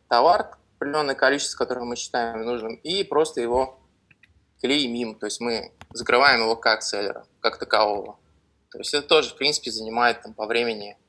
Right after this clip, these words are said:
ну, может быть, чуть больше, чем, чем F B A, зависит от Estimate Delivery Day. Ну, скажем, там, до, там, семи-восьми дней мы закроем данного хайджекера. Про первого, про первый случай, когда они не шипят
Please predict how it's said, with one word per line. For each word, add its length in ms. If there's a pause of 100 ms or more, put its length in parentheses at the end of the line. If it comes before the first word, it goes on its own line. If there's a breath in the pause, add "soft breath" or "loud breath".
(840)
ну, 100
может 240
быть, 100
чуть 240
больше, 300
чем, 200 (200)
чем 200
F 120
B 180
A, 40
зависит 400 (160)
от 140
Estimate 420 (260)
Delivery 420
Day. 260 (600)
Ну, 300
скажем, 380
там, 200 (240)
до, 280
там, 280 (180)
семи-восьми 680
дней 400 (540 soft breath)
мы 160
закроем 420
данного 320
хайджекера. 540 (100)
Про 160
первого, 320
про 220
первый 300
случай, 320
когда 360
они 340
не 240
шипят 460